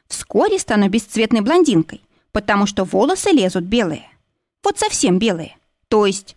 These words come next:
абсолютно. Ведь стандартные блондинки изначально имеют желтоватый оттенок, а у меня недоразумение, сходное по цвету с синтетической бумагой.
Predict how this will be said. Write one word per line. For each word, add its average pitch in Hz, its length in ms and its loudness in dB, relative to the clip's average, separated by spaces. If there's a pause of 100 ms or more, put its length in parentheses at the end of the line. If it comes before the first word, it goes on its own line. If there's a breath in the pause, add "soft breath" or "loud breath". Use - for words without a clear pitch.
абсолютно. 240 640 0 (600)
Ведь 214 240 -2
стандартные 208 600 0
блондинки 202 600 2 (220 loud breath)
изначально 320 680 0
имеют 226 420 2
желтоватый 202 560 -2
оттенок, - 540 -2 (400)
а 220 160 2
у 208 100 2
меня 214 260 2
недоразумение, 240 880 2 (220)
сходное 226 560 0
по 185 120 -4
цвету 262 440 -2
с - 40 -12
синтетической 208 680 -2
бумагой. 226 480 2